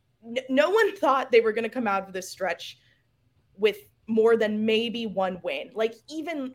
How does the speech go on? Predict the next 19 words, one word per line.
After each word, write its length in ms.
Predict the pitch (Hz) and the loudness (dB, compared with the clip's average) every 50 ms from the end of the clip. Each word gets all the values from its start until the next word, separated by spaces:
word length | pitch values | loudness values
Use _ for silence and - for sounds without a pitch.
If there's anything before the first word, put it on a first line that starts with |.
| _ _ - | _ _ -14
even 280 | 269 294 285 330 302 | -12 -12 -10 -8 -8
after, 460 | 254 208 214 214 226 226 - 214 190 180 | -8 -6 -6 -6 -8 -8 -6 -4 -4 -4
like, 240 | 175 165 180 - - 180 | -4 -4 -8 -8 -10 -12
the 80 | 202 | -12
four 320 | 196 - 226 214 214 208 202 | -6 -2 -2 0 0 0 -2
and 100 | 202 202 | -2 -2
oh 140 | 190 190 | -2 -4
start 460 | 190 - - 214 196 190 185 180 175 - | -4 -6 -6 -4 -2 -2 -2 -4 -6 -8
and 80 | 190 190 | -10 -10
how 180 | 202 202 202 196 | -8 -8 -8 -8
dominant 540 | 190 - 202 180 185 190 190 180 190 180 180 202 | -6 -6 -6 -4 -4 -4 -4 -4 -4 -4 -4 -4
they 120 | 190 185 | -6 -6
looked 300 | 185 185 185 185 - - | -4 -4 -6 -6 -6 -10
in 100 | 185 180 | -10 -10
some 220 | - - 190 185 | -8 -8 -6 -6
of 60 | 175 180 | -4 -2
those 280 | 190 208 214 214 202 | 0 0 0 0 -2
games 420 | - 202 190 185 185 180 185 - 190 | -2 -4 -4 -4 -6 -8 -12 -10 -12
and 140 | 180 180 | -12 -12